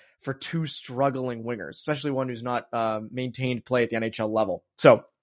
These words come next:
what do I think Senyshyn gets you? I think a fair asking price for Senyshyn would be, like, a fourth or fifth round pick.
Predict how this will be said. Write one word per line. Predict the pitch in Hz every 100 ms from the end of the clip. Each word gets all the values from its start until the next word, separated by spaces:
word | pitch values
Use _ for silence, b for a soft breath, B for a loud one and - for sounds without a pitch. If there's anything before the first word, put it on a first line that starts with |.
| _ _ _ _ _
what | 151 190
do |
I | 202
think | 180 156
Senyshyn | 175 165 165 123
gets | 123 117 -
you? | 202 226 - _ b b b b b b b _ _
I | 196 285
think | 339 285
a | 175
fair | 139 - 160 180
asking | 170 175 - 170
price | 175 165
for | -
Senyshyn | 135 143 156 -
would | 185
be, | 143
like, | 147 135
a |
fourth | 113 135 151 165
or | 139
fifth | 147 -
round | 139 127
pick. | 127 113 -